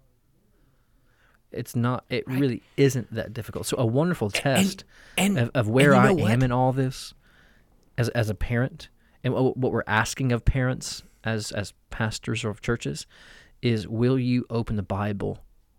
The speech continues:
Speaker 1: in your house with your kids of any age, despite how they
Speaker 2: Yes.
Speaker 1: feel about it? Will you do that?
Speaker 2: Yes.
Speaker 1: And if not,
Speaker 2: And, and you
Speaker 1: then
Speaker 2: know what?
Speaker 1: there's, wh-, what does that say about what you th-, wh-, what you think, what we think,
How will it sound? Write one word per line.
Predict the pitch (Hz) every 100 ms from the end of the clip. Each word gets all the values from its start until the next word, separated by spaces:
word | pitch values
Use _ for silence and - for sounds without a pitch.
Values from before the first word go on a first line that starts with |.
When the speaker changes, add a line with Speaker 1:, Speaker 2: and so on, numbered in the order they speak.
| -
Speaker 1:
in | 131 127
your | 117 113 113
house | - 110 98 90 - - - _ _ _ _
with | - 120 131
your | 120 123
kids | 156 - 180 - - - - - - - - _ - _ _ _ _ _
of | 127 110
any | 120 120 -
age, | 85 113 - - _ _ _ _ _ _ _ - 113
despite | 107 - - 117 147
how |
they | 110
Speaker 2:
Yes. | 107
Speaker 1:
feel | - 143 120
about | 95 82 -
it? | - _ _
Will | 123 127
you | 165
do | 165 240
that? | - - -
Speaker 2:
Yes. | 120 117 - - - - _ -
Speaker 1:
And | 143
if | 143
not, | 151 190 160
Speaker 2:
And, | 147 -
and | 151
you |
Speaker 1:
then | 143
Speaker 2:
know | 165
what? | 165 208
Speaker 1:
there's, | 147 131 127 127 -
wh-, | - 143
what | 160
does | 170 147
that | -
say | - 143
about | 135 139
what | 123
you | 117
th-, | - -
wh-, | 127 127
what | 113 131 165 -
you | 156
think, | 151 - 117 117
what | - -
we | 98 113
think, | 104 - 110 107 - -